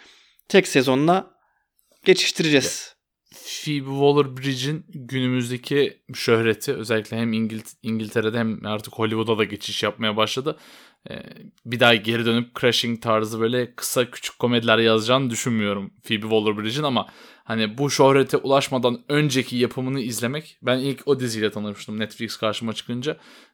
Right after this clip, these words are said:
Speaker 2: Çok keyifli. Komediyle de devam ediyorum listeme. Aslında komedi,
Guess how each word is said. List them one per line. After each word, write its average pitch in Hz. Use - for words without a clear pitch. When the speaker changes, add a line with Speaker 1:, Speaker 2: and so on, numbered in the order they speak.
Speaker 2:
Çok 139
keyifli. 131
Komediyle 170
de 180
devam 156
ediyorum 107
listeme. 123
Aslında 185
komedi, 180